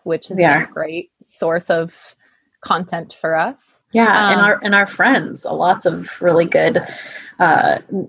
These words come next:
Speaker 2: musician and performer friends that have lots of, they have all passed,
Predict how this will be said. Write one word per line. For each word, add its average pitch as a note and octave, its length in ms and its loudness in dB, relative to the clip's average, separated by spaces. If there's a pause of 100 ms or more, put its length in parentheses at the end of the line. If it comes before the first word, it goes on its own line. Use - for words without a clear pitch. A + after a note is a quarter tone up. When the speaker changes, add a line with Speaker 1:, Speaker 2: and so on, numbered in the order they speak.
(120)
Speaker 2:
musician F3 640 0
and E3+ 140 -4
performer E3 480 2
friends D#3+ 500 0
that D3 300 0
have E3+ 340 -10
lots D#3+ 300 -4
of, E3 180 -6 (240)
they F#3+ 100 4
have A3+ 240 0
all C#3 380 0
passed, - 420 -4